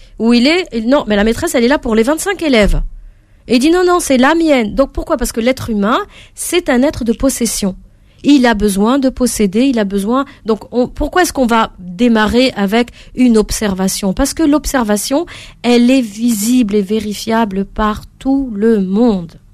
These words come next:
Tout le monde peut voir, tout le monde peut entendre. D'accord ? Ensuite, on va exprimer le sentiment, comment moi, je, et ça, c'est très subjectif, ça m'appartient, de mon histoire, comment je vis les choses. D'accord ?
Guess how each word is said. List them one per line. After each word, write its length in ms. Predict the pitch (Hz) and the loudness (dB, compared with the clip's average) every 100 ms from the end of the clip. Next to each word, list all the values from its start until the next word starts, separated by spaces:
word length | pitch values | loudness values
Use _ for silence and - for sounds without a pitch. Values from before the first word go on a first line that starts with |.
| - _ _ _ - | -20 _ _ _ -10
Tout 140 | 214 | -2
le 60 | 214 | 2
monde 200 | 208 240 | 2 0
peut 80 | 220 | -2
voir, 400 | 185 175 214 254 | -4 0 0 0
tout 80 | 226 | -4
le 60 | |
monde 160 | 202 214 | -4 -6
peut 120 | - | -8
entendre. 480 | 180 170 - 147 - - - - - _ _ - - | -8 -8 -14 -14 -16 -20 -20 -20 -20 _ _ -14 -6
D'accord ? 320 | 160 320 359 - - | 0 0 0 -8 -14
Ensuite, 540 | - 330 - 277 240 - _ | 0 0 0 -2 -2 -4 _
on 120 | 208 | -2
va 240 | 202 196 - | 0 0 0
exprimer 580 | 247 240 - - 233 214 | -2 -4 -6 0 2 4
le 120 | 190 | 2
sentiment, 720 | 170 - 359 415 381 320 320 - - - - | -2 -4 -4 -2 -2 -2 -2 -8 -18 -18 -16
comment 280 | - 233 208 | -2 2 4
moi, 180 | 196 311 | 2 2
je, 80 | 349 | 0
et 80 | 208 | -2
ça, 180 | 196 233 | -2 -4
c'est 160 | - - | -6 -8
très 240 | - 415 | -8 -6
subjectif, 640 | 440 427 330 349 - 330 | -4 -4 -4 -8 -10 -12
ça 180 | - 160 | -10 -10
m'appartient, 640 | 156 214 359 392 370 - 330 392 _ - - - - | -6 -4 -4 -6 -8 -10 -10 -10 _ -20 -20 -20 -16
de 220 | 165 233 | -2 0
mon 180 | 320 392 | 2 4
histoire, 600 | 392 - 339 339 349 - - - | 2 0 0 0 0 -6 -14 -18
comment 240 | - 196 180 | -4 -2 0
je 140 | 165 | -2
vis 280 | 160 165 330 | -4 2 4
les 140 | 415 | 4
choses. 500 | 403 - 320 381 - - - - - - - | 2 0 0 -2 -4 -14 -20 -20 -20 -20 -6
D'accord ? 420 | 165 269 370 427 | -2 2 2 0